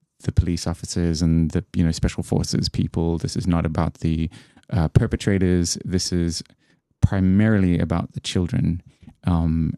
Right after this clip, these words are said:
and the children are really the, the heroes of the film, um, which I think is, it does come across, uh, really well in, in the way that it's told. Um, the one thing that kind of I was left with was just how,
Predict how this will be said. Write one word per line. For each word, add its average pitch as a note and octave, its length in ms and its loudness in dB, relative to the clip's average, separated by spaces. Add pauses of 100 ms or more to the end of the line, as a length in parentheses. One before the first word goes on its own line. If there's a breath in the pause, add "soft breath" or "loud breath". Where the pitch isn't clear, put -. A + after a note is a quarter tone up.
(120)
and E2+ 340 2
the - 120 -6
children F#2 420 2
are E2 100 0
really F2 340 -2
the, E2+ 300 0 (560 loud breath)
the G2 80 -4
heroes F2 640 2 (100)
of F2+ 260 0
the F#2 80 -8
film, E2+ 560 -2 (180)
um, D#2+ 340 0
which G2 180 -2
I A#2 60 2
think B2+ 200 0
is, G2 240 0 (680 soft breath)
it A#2 280 0
does A#2+ 260 2
come G#2+ 180 0
across, - 560 -2 (180)
uh, F2 240 0
really F#2 260 2
well E2+ 300 2
in, F2+ 380 2
in G2+ 120 4
the F2+ 80 4
way E2+ 160 2
that E2 140 0
it's - 180 -4
told. E2 500 -4 (160)
Um, - 240 -8
the F#2+ 100 0
one F#2 180 4
thing F2+ 180 2
that E2+ 120 0
kind F#2 180 0
of E2 140 -2 (500 soft breath)
I F#2+ 100 2
was F2 180 0
left - 220 -2
with F2 180 -2
was E2+ 100 -2
just - 360 -6
how, F2+ 380 -2